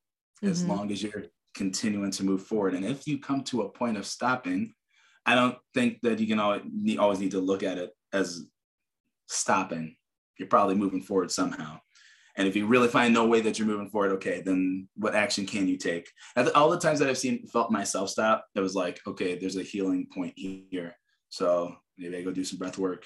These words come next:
Speaker 1: Maybe it's time for some medicine. Maybe it's time for just a little, a little easy <laughs> medicine journey. That's not, like, the biggest one. Um, but the, the massive part, yeah, <laughs> action. Keep it
Speaker 2: Mm-hmm.
Speaker 1: action.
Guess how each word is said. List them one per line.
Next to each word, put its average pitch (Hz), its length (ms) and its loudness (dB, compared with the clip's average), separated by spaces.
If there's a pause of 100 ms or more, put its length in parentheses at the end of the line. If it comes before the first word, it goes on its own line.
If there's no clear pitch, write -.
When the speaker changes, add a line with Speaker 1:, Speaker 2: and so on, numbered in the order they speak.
(120)
Speaker 1:
Maybe 87 160 -8
it's 85 100 -8
time 87 140 -8
for - 100 -14
some 90 140 -6
medicine. 85 580 -8
Maybe 87 120 -8
it's 87 100 -10
time 95 120 -4
for 92 60 -14
just 95 380 -8
a 98 40 -10
little, 95 360 -2 (640)
a 92 40 -12
little 98 240 -2
easy 92 520 -2
<laughs> - 40 -12
medicine 95 560 0
journey. 87 400 -2 (260)
That's 87 160 -10
not, 90 240 0
like, 87 300 -4
the 98 100 -2
biggest 95 380 -2
one. 82 300 -2 (320)
Um, 85 640 -2 (760)
but 101 260 4
the, 101 220 2
the 101 60 2
massive 107 720 4 (600)
part, 104 380 4 (760)
yeah, 104 300 2 (300)
<laughs> - 320 0
action. 95 480 2 (500)
Keep 87 140 6
it 90 60 6
Speaker 2:
Mm-hmm. 98 80 2
Speaker 1:
action. 95 560 0